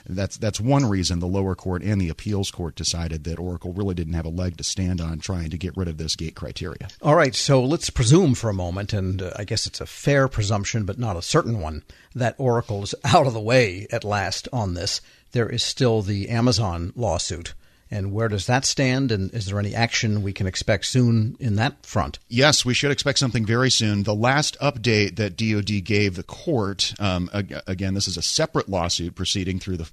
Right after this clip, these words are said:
Speaker 1: Court of Federal Claims. Last thing they told the court on that is that they would be done with this corrective action process that they've been working on by September sixteenth.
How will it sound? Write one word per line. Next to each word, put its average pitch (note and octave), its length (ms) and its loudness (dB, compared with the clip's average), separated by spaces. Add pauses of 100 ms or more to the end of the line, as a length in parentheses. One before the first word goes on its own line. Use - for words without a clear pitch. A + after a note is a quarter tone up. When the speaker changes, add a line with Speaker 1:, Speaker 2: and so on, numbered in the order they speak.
(140)
Speaker 1:
Court F#2+ 200 -4
of F2 60 -8
Federal F2+ 320 -4
Claims. F2+ 400 -4 (400)
Last C#3+ 240 0
thing D3 140 2
they B2+ 80 2
told B2+ 180 0
the A2 60 -4
court A#2 220 0
on G#2+ 100 2
that A2 220 2
is G2 100 -2
that F#2 140 -4
they A#2+ 120 2
would C3+ 160 2
be G2+ 140 -2
done G#2 300 2
with G2 200 -2
this G#2+ 200 -2
corrective G2+ 500 -2
action G#2 420 -2
process E2+ 580 -2
that E2+ 100 -10
they've F2+ 180 -4
been F2 160 -4
working F2+ 380 -4
on F2 340 -2 (300)
by F2+ 240 2
September G#2 480 0
sixteenth. - 800 -2